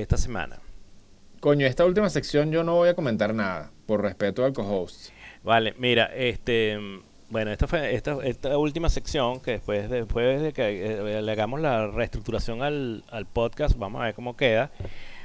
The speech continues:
Speaker 1: pero, eh, por ahora se llama Troleando Ando. Y,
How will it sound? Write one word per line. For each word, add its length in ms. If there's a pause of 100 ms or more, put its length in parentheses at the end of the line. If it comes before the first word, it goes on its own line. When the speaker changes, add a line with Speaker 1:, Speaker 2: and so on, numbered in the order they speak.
(180)
Speaker 1:
pero, 460
eh, 720
por 180
ahora 220
se 140
llama 300
Troleando 600
Ando. 340 (960)
Y, 480